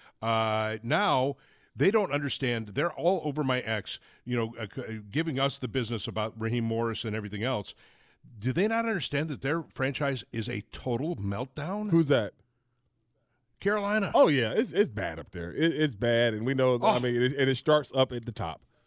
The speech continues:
Speaker 2: You know, uh, I love Dan. I like Dan Morgan a lot. I thought that was a really good hire for them to hire him as their general manager. I think Dan may be able to, you know, like, "Hey, Tep, can you just let me do my job, back off," or something like that. He might be able to do something like that 'cause, you know,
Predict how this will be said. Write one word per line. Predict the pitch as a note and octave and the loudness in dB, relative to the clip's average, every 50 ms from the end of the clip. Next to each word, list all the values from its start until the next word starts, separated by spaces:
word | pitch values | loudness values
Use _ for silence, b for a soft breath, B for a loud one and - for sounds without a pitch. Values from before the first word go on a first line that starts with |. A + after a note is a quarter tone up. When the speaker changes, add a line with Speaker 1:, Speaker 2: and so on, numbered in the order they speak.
| _ _ - | _ _ -6
Speaker 2:
You | A2+ | -2
know, | G#2+ A2 G#2+ G#2+ G#2+ G#2 G#2+ G2+ | 0 2 2 2 2 0 -2 -2
uh, | G#2+ A2+ G#2+ G#2 G#2 G#2+ | -2 0 0 0 0 2
I | B2+ C#3+ | 4 4
love | D3+ D3 D3 C#3 B2 | 6 6 4 2 2
Dan. | C#3 C3+ C3+ C3+ C3+ B2+ | 2 2 4 2 2 2
I | B2 | 2
like | C3 C3 C#3 C#3 C3 A#2+ | 2 2 2 2 0 0
Dan | C3 C3 B2+ B2+ | 0 0 2 2
Morgan | B2+ B2+ A#2+ A#2+ A#2 | 2 0 0 0 0
a | G#2+ | 0
lot. | G#2+ A#2 B2 B2 A#2 | 2 4 4 4 2
I | A2+ | 0
thought | A#2 - C3+ A#2+ A2 | 0 2 2 2 2
that | B2 A#2+ A2+ | 2 0 0
was | A2 G#2+ | 0 0
a | G#2 | 0
really | A2 B2 B2 B2 | 2 2 2 2
good | A#2+ A#2 A2+ | 0 0 0
hire | A2+ A#2+ A#2 A2+ G#2+ | 0 2 2 2 2
for | A2+ A#2 A2+ | 0 -2 -2
them | A#2 A2+ | 0 0
to | A2+ G#2+ | 0 0
hire | A2+ A#2 A#2 A#2 | 2 2 2 2
him | A#2+ B2 A#2+ A2 B B B B B B | 2 0 0 -2 B B B B B B
as | - G#2+ A2+ A2 | 0 2 2 4
their | A#2+ A#2+ A2+ | 4 0 0
general | G2 A#2+ B2 A#2+ A#2+ A#2 | 2 0 2 2 2 2
manager. | A2+ A#2+ A#2 A2+ G2+ G#2+ A#2 A#2+ A2+ | 4 2 2 0 0 0 0 2 4
I | A#2 B2 | 4 2
think | B2 - - C#3 C#3 B2+ G#2+ | 2 2 2 0 0 0 0
Dan | F#2+ B2+ C3 B2+ A#2 A2+ A2 A2 | 2 2 2 2 2 0 -2 0
may | A2+ B2 C3+ C#3 C3 | 2 2 2 2 0
be | A2+ D3 D3 D3 | 0 2 4 6
able | C#3+ D3 C#3+ C3+ C#3+ C#3 | 6 6 4 2 0 -2
to, | C3 - - C#3+ C3 B2 A#2+ b b b b b b - | 0 0 2 4 4 4 2 b b b b b b -2
you | A#2 A#2+ | 0 2
know, | A#2 A#2 A#2 A#2 | 4 4 4 4
like, | A2+ A2 A2+ G#2+ G#2 F#2+ - - | 4 4 2 2 0 -2 -6 -2
"Hey, | B2 A#2 | -2 0
Tep, | G#2+ - C#3 C3 B2+ - - A#2 | 0 2 4 2 2 2 -2 -4
can | A#2+ B2 A#2 | -2 0 0
you | A2+ A2 | 0 2
just | A2+ B2+ B2 G2+ G2+ G#2 A#2 | 2 2 0 0 -4 -4 -2
let | A#2+ B2+ | -2 0
me | C3 C3+ | 0 -2
do | B2+ C3 C#3+ | 0 0 0
my | C3+ C3 A#2+ A#2+ | 2 2 2 0
job, | G2+ G#2+ B2 B2+ B2+ B2+ B2+ G#2+ G2 | 2 4 4 4 4 4 2 2 0
back | A#2+ A#2+ B2+ B2 - | 2 2 2 0 0
off," | B2 B2 C3 B2+ B2+ A#2+ - | 2 4 6 6 6 4 2
or | A#2+ G#2+ | -2 -6
something | - C#3+ C3 B2+ B2 | -4 -4 -2 0 0
like | B2 A#2+ A2 | 0 0 2
that. | A#2+ A#2+ | 4 4
He | C3+ C3+ | 4 4
might | A#2+ A#2+ B2+ D3 D#3+ - - C3+ | 4 4 4 4 4 2 2 2
be | C#3+ D3 | 4 4
able | C#3+ C3+ C3+ C3 | 4 4 2 0
to | |
do | B2 C#3 C#3 | 0 0 0
something | - - D3 C3+ - D3 C#3+ | 0 0 -4 -4 -4 -6 -4
like | C#3 C#3 C3 A#2+ | -2 -4 -2 -2
that | C3+ C3+ C#3 - | -2 -2 -2 -2
'cause, | B2 G#2 G2+ G#2+ | -4 -6 -4 -2
you | A2 A#2 A2+ | -2 0 2
know, | G#2+ G#2 G#2 | 2 0 0